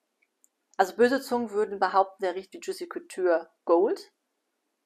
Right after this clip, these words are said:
Jein. Er riecht warm und weich nach Vanille, Tonka, Toffee, Sandelholz zum Anbeißen.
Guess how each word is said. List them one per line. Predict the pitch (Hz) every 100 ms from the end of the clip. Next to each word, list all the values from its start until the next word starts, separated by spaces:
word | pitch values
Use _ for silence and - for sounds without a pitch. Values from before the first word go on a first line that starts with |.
| _ _ _ _ _ _ _ _ _ _ _ _ _ -
Jein. | 170 170 147 143 - _ _ _ _ _ _ - _ _
Er | - 180
riecht | 226 285 - - _ _ _ -
warm | 156 185 190 208 220 233 233 _
und | - 151 -
weich | 170 170 175 175 -
nach | - -
Vanille, | - 160 175 185 175 165 170 -
Tonka, | - 180 175 165 170 156 170 - -
Toffee, | - 170 - 170 165 170
Sandelholz | - 165 165 165 165 170 175 175 -
zum | - - 220
Anbeißen. | 160 151 147 - 202 381